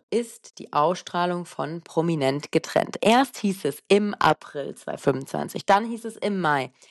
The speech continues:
Jetzt heißt es im Juni. Der fünfundzwanzigste soll angeblich der Starttermin sein. Ich hab keine Ahnung, ob das wirklich stimmt, aber wir werden's sehen. Ja, das sind die, ähm, Formate. Ich werde dir das noch mal in die Shownotes packen, damit du da auch den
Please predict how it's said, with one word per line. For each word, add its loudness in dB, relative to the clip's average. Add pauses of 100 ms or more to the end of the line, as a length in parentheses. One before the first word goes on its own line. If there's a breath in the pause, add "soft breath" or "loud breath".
(220 soft breath)
Jetzt 2
heißt 0
es -6
im -8
Juni. 6 (720 loud breath)
Der 4
fünfundzwanzigste 0
soll 2
angeblich 0
der -2
Starttermin -2
sein. -4
Ich -10
hab -6 (240)
keine 4
Ahnung, 0
ob -6
das -2
wirklich -4
stimmt, -6 (120)
aber 6
wir -2
werden's 2
sehen. -6 (680 soft breath)
Ja, 2 (300)
das 2
sind -8
die, -2
ähm, 2
Formate. 0
Ich -8
werde 4
dir 2
das 0
noch -4
mal 0
in -4
die -6
Shownotes 2
packen, -6
damit 0
du -2
da 4
auch -4
den -12